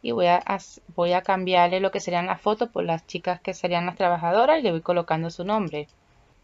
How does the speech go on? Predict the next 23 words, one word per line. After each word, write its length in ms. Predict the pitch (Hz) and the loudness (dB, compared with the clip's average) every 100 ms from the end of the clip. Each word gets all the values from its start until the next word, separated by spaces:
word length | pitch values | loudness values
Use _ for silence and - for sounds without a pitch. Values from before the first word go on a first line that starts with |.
| _ _ | _ _
Voy 260 | 180 180 190 | -6 -2 6
a 160 | 214 | 6
desbloquear 560 | 220 220 190 185 196 202 | 8 4 2 -2 0 2
esto 200 | 247 254 | 0 2
para 360 | 247 220 196 - | 4 6 4 0
poder 400 | - 175 175 185 | -6 -2 0 0
agregarle 500 | 196 208 196 190 190 | -2 0 2 4 2
una 160 | 190 | 0
foto, 520 | - 254 262 269 262 | 0 4 4 4 0
clic 200 | - 208 | 2 0
sostenido 460 | 208 214 208 190 190 | 0 -4 -4 -2 -2
arrastro, 680 | 185 240 294 - 285 294 285 _ _ | 4 4 4 2 2 2 0 _ _
doble 320 | 175 165 170 | -8 -4 -4
clic 340 | 170 233 330 370 _ _ _ _ _ _ _ _ _ _ | -4 -2 -2 -4 _ _ _ _ _ _ _ _ _ _
para 200 | 175 180 | -8 -4
mover 320 | 185 185 180 | -2 0 2
la 80 | 202 | 2
ubicación 440 | 214 220 202 214 | 2 2 0 0
de 100 | 208 | 0
la 100 | 214 | 0
foto. 460 | 214 240 196 190 185 - _ _ _ _ _ _ | 0 0 0 -4 -12 -14 _ _ _ _ _ _
Y 80 | 170 | -10
mira, 220 | 160 | -10